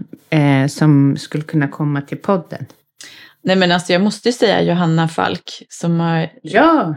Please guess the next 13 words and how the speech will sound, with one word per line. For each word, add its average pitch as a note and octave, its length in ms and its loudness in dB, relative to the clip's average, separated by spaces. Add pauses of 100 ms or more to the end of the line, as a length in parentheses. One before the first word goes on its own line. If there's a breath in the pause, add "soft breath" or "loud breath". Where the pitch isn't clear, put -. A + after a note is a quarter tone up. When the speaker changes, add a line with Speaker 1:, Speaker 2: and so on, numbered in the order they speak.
Speaker 2:
som F#3 320 -2
jag, E3 300 2
som F#3 120 -2
är F3 60 0
min E3 220 0
näringsterapeut, E3 720 -4
som D#3+ 360 -2
jag, D#3+ 260 0 (640 loud breath)
eh, D#3+ 720 -4
har E3+ 120 -2
också E3+ 240 -6 (260)
träffat, F3 300 -4
liksom, D#3+ 360 -4